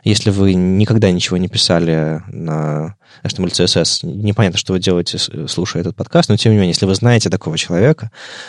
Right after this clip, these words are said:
а, отправляйте, места обычно есть, и можно прийти попробовать написать свой первый, первый код. А, довольно прикольно. И двадцать седьмого ноября пройдет много чего,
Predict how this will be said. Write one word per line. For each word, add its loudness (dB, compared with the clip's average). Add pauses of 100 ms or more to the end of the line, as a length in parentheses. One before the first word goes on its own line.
(120)
а, 0 (100)
отправляйте, 0
места -2
обычно 0
есть, 0
и -8
можно -4
прийти -4
попробовать -2
написать -4
свой -6
первый, -6 (320)
первый 2
код. -10 (240)
А, -10
довольно 2
прикольно. -8 (360)
И 2
двадцать 4
седьмого 6
ноября 4
пройдет 4
много 4
чего, 4